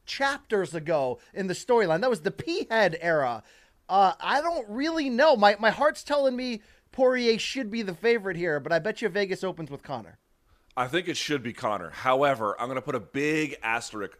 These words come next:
Speaker 2: uh, by it. Here's what I mean by that. For the reasons you just articulated, Conor has good use of reach, big, accurate power, right?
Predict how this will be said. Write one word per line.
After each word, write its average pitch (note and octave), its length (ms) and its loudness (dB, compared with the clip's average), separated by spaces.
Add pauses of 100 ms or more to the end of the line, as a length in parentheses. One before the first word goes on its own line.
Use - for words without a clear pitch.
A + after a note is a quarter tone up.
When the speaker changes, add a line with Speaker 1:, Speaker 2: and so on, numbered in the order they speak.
(160)
Speaker 2:
uh, G2 240 -6
by G2 280 -4
it. C#2 160 -14 (840)
Here's D#3+ 240 0
what C#3+ 120 2
I A#2 80 2
mean A#2 200 -6
by E2+ 140 -6
that. D2 280 -14 (260)
For C3+ 100 -10
the C#3+ 80 -4
reasons D#3+ 420 -6
you C#3+ 80 -8
just C#3+ 220 -6
articulated, G#2+ 840 -6
Conor D3 380 0
has A2+ 520 2 (320)
good C3+ 240 -4
use B2+ 240 -6
of F#2 160 -10
reach, F#2+ 400 -12 (400)
big, C#3 420 -2
accurate A#2+ 520 -2
power, E2+ 500 -2 (160)
right? A2 260 -2